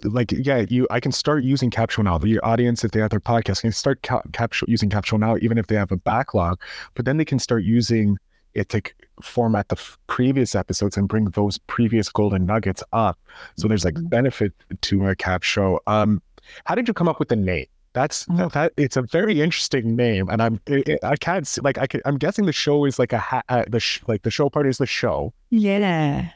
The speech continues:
Speaker 1: The first half, Cap usually means, like, it's truthful, um, on social media, like, no cap.
Speaker 2: Mm.
Speaker 1: Um, that's what the kids say today. I know it, it sounds horrible coming from, like, a thirty-something year old trying to use the,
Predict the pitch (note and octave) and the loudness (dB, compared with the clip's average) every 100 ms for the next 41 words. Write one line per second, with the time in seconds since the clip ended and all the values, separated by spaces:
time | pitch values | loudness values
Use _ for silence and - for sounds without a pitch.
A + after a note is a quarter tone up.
0 | _ _ C#3+ - D#3 - E3 - - D#3 | _ _ -6 0 -2 0 -2 -2 -4 -2
1 | F3+ E3 D#3 F3+ E3 D3+ E3 E3 C#3 C3 | 0 2 0 2 0 2 0 0 0 0
2 | A2+ - - - G3 - - C#2+ - - | -2 -4 -10 -2 -2 -2 -6 -4 -6 -10
3 | - - _ A#2+ A#2+ B2 B2+ C#3 B2+ B2+ | -20 -20 _ 0 2 0 0 0 0 0
4 | C3 B2+ A#2 G2+ G#2+ - C3 - B2 A2 | 0 2 2 2 0 0 0 0 -2 0
5 | F#2+ - _ _ C4+ D#4+ D#4 G#2 - - | -2 -6 _ _ 2 2 2 -2 -4 -4
6 | D3+ E3+ E3 D3 D3+ - A#2+ A2 A#2 D3 | -4 0 -2 0 -2 0 0 0 0 0
7 | E3 C#3+ B2+ B2 C3 A#2+ C3 A#2+ - C3 | 2 2 2 0 -2 -2 0 -2 0 -2
8 | A2+ A2 - A#2 - A2+ A2 - - A#2 | 0 -2 0 -2 0 -2 -2 -6 -2 0
9 | A2 - A2+ A2+ A2 G#2+ G#2 A2+ A#2 G#2+ | 0 -2 -2 0 0 -2 -4 -2 0 -2
10 | G#2+ B2 A#2 - | -2 -2 -2 -2